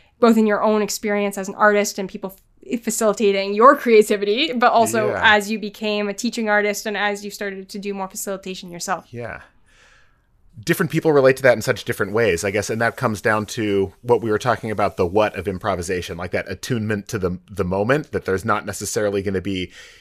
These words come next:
Speaker 2: "Here's the method," or "Here's the trick," or "Here's what we do when we're facilitating." It's like, who's,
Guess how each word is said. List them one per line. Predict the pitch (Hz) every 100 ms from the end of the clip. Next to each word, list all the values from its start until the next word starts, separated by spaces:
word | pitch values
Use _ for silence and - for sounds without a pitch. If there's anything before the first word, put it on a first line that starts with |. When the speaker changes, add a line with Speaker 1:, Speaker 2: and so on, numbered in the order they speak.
| _
Speaker 2:
"Here's | - 143 131
the | 107
method," | 110 113 - 123 113
or | 95
"Here's | - 110 101
the | -
trick," | 90 - - 117 101
or |
"Here's | 95 127 107
what | 117
we | 107
do | 117 113
when | 101
we're | 90
facilitating." | - 95 127 107 95 82 78
It's | 78 -
like, | 85
who's, | - 131 131 123